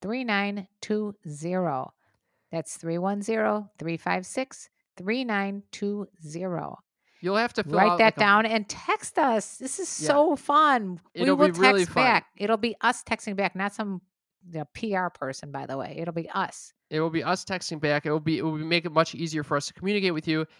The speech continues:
Speaker 1: We're gonna definitely give giveaways, uh, really good giveaway at the end of the
Speaker 2: Okay,
Speaker 1: month.
Speaker 2: so that's what I wanted to announce. We're launching this little hotline with a Lalo vibrator giveaway.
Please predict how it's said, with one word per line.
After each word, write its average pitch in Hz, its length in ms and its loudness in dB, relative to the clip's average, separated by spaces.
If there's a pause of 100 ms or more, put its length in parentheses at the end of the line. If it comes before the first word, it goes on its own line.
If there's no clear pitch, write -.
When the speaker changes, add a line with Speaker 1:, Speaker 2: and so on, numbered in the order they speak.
(300)
Speaker 1:
We're 220 140 2
gonna 262 160 2
definitely 226 340 0
give 180 220 0
giveaways, 175 840 2
uh, 170 320 0
really 214 480 4
good 160 180 2
giveaway 151 460 0
at 143 140 -6
the 147 60 -6
end 156 140 -4
of 220 80 4
the - 100 4
Speaker 2:
Okay, 226 80 6
Speaker 1:
month. 180 120 -2
Speaker 2:
so 190 80 6
that's 214 240 6
what 208 100 2
I 190 60 6
wanted 196 240 2
to 202 80 -6
announce. 202 360 0
We're 170 180 2
launching 202 420 6
this 175 240 -2 (160)
little 175 500 2
hotline 160 600 2 (480)
with 202 320 4 (400)
a 226 140 4 (160)
Lalo 202 580 4 (160)
vibrator 190 760 4
giveaway. 208 500 0